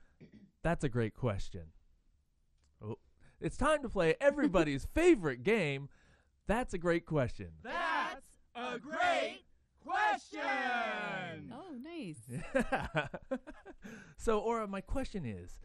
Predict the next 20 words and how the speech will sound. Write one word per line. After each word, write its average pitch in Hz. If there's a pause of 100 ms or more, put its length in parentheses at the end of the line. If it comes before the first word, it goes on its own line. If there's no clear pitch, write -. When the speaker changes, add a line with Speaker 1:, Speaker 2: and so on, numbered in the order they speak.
(200)
Speaker 1:
in 165
these 196
times 269
we 196
live 131
in, -
uh, 127 (460)
i-, 135 (320)
in 165
the, 151 (540)
in 170
these 180
times 277
we 196
live 170
in, 147
in 139
the 135
internet 165
and 127